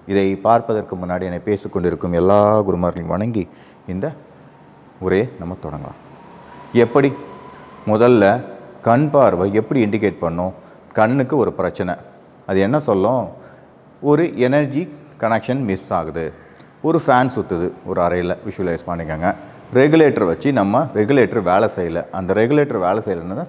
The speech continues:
ஃபேன் சரியான வேகத்தில் சுத்தாது. அப்படின்னா என்ன அர்த்தம்? அந்த எனர்ஜி சரியா ரெகுலேட் ஆகி போல. இதே மாதிரி தான் கண்ணுக்கும். கண்ணு கொஞ்சம் டிமிடிபிக் ஆகுது, கொஞ்சம் பிரச்சனையாகுது.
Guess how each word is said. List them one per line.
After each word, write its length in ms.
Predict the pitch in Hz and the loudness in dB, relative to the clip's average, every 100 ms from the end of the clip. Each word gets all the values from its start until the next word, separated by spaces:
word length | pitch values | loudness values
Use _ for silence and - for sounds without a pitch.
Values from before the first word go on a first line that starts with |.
| - | -2
ஃபேன் 320 | 123 113 135 - - - | -2 -2 -6 -12 -20 -14
சரியான 520 | - 131 131 120 107 | -2 0 0 0 -2
வேகத்தில் 440 | 90 82 76 127 | -6 -8 -8 -8
சுத்தாது. 480 | 98 - 90 80 78 - - | -10 -4 -4 -4 -6 -14 -12
அப்படின்னா 300 | 98 90 123 | -10 -6 -4
என்ன 260 | 104 104 117 | -4 0 0
அர்த்தம்? 400 | 107 - 123 165 - - - - | 0 -2 -8 -8 -14 -20 -20 -8
அந்த 200 | 101 110 | -2 0
எனர்ஜி 400 | 110 117 101 123 | 2 0 -2 -4
சரியா 380 | 104 95 107 | -4 -2 -2
ரெகுலேட் 440 | 107 87 95 101 85 | -2 -2 -4 -4 -4
ஆகி 160 | 85 | -6
போல. 380 | 98 82 78 76 - - - _ _ 113 | -8 -8 -8 -10 -14 -20 -20 _ _ -8
இதே 380 | 117 143 151 | 0 2 4
மாதிரி 260 | 131 101 87 | 2 0 0
தான் 200 | 113 123 | -2 -4
கண்ணுக்கும். 560 | 101 98 120 117 92 - - - - - - | -4 -2 -2 -4 -8 -8 -18 -20 -20 -20 0
கண்ணு 460 | 120 135 160 196 - | 2 4 2 0 0
கொஞ்சம் 400 | 120 123 151 170 113 | 0 2 -2 -4 -2
டிமிடிபிக் 520 | 120 120 110 95 85 | 0 0 -2 -2 -2
ஆகுது, 400 | 82 85 107 131 | -2 0 -2 0
கொஞ்சம் 300 | 127 135 127 | 0 0 -2
பிரச்சனையாகுது. 800 | 98 - 101 87 78 78 104 | -2 -4 -6 -6 -6 -2 0